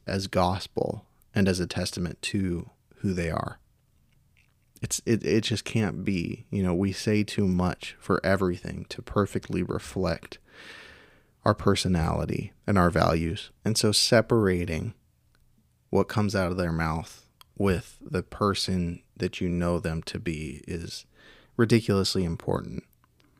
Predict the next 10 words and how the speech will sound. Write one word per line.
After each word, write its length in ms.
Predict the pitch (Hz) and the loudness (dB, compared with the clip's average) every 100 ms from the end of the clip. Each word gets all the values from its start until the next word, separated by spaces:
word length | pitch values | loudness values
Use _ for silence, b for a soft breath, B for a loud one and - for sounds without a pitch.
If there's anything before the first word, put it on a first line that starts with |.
| b b b b b b b b b b b b b _ _ | b b b b b b b b b b b b b _ _
In 220 | - 127 123 | 2 4 6
an 100 | 113 | 6
argument, 480 | 107 98 98 85 | 6 4 2 2
you're 120 | 92 90 | 0 -2
tapping 500 | - 107 98 95 90 | 2 0 2 0 0
into 320 | 90 92 98 | 0 0 -2
something 580 | - 92 82 - 85 87 | 0 -2 -2 -4 -2 0
that 220 | 80 - | -2 -2
you 140 | 92 | -6
don't 440 | 90 95 95 87 | -2 2 2 0